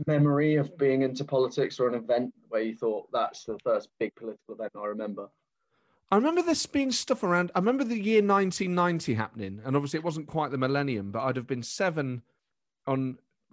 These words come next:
Speaker 2: you know, the, when nineteen ninety, for, you know, at the start of the year, and I remember that being, I remember seeing Thatcher on the front of the Daily Mail. Um, my mum always got the Daily Mail, despite being a Labour person,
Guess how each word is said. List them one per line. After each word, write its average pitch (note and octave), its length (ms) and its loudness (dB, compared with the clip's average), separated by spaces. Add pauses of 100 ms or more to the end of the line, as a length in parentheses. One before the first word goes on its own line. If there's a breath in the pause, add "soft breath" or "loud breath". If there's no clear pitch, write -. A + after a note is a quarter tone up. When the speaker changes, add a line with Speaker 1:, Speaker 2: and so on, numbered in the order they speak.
(320)
Speaker 2:
you D3 120 -8
know, A#2 120 -2
the, A#2+ 200 -6
when C3+ 200 -2
nineteen C#3 320 0
ninety, C3+ 280 -4
for, B2 240 -14
you D3+ 200 -14
know, B2 40 -8
at B2 60 -14
the C#3 60 -16
start C#3 200 -4
of B2+ 60 -4
the A#2+ 80 -4
year, B2 340 0
and A2+ 100 -4
I - 20 0
remember C#3+ 220 0
that E3 200 0
being, C#3 160 4
I C#3 40 -4
remember C#3+ 200 -4
seeing D3+ 220 -4
Thatcher E3 340 -4
on C#3+ 80 -4
the C3 60 -4
front D3+ 180 -8
of C#3 60 -10
the B2+ 60 -4
Daily B2+ 280 -2
Mail. A#2 460 -4 (840 soft breath)
Um, A2+ 380 -6 (100)
my C#3 120 2
mum C#4 180 2
always D#4+ 180 2
got C4+ 140 0
the B3 60 -4
Daily B3+ 260 0
Mail, B3+ 300 -2
despite E3 420 -6
being D3+ 380 -6 (540)
a D#3+ 80 -8
Labour D#3+ 340 -4
person, G#2+ 560 -6